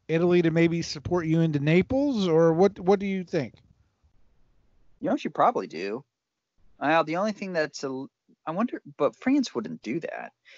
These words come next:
Speaker 2: You probably support Aegean to the Ionian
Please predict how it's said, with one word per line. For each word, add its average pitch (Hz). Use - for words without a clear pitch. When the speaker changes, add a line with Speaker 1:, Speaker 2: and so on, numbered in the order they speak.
Speaker 2:
You 196
probably 240
support 143
Aegean 123
to 135
the 135
Ionian 131